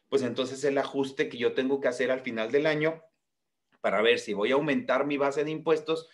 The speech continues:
o la voy a disminuir. Espero que con esto haya quedado claro. Vamos a un corte y vamos a regresar con otros temas, otros puntos que tienen que ver con el pago de impuestos en la anua-, declaración anual. Vamos a corte, gracias.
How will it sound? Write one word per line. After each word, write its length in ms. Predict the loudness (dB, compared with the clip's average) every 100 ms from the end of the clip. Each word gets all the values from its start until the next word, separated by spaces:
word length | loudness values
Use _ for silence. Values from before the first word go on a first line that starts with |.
| _ -4
o 100 | 0
la 120 | 2
voy 220 | 0 0
a 60 | -4
disminuir. 560 | -6 -8 -8 -8 -12 -16 -20 -8
Espero 280 | 4 6
que 120 | 6 2
con 140 | 2
esto 160 | 2 2
haya 160 | 4
quedado 260 | 4 4 4
claro. 400 | 2 2 0 -4 -18 0
Vamos 260 | 2 2 0
a 20 |
un 100 | 0
corte 360 | 4 4 4 0
y 100 | 4
vamos 280 | 2 0
a 20 | -4
regresar 380 | -4 -2 -2
con 160 | -2 -4
otros 260 | -4 -4 0
temas, 400 | -2 -2 -10 _
otros 360 | -2 0 -2 -4
puntos 380 | -2 0 0 -4
que 100 | -4
tienen 260 | -2 -4
que 100 | 0
ver 120 | 0 0
con 140 | -4
el 80 | -2
pago 220 | -4 -2
de 80 | -4
impuestos 600 | -4 -4 -4 -8 -8 _ _ -10
en 140 | -6
la 80 | -4
anua-, 220 | -4 -6 -8
declaración 460 | -6 -4 -4 -6
anual. 200 | -6 -2
Vamos 260 | 0 0 -2
a 60 |
corte, 280 | 0 0 2
gracias. 500 | 0 0 -4 -8 -12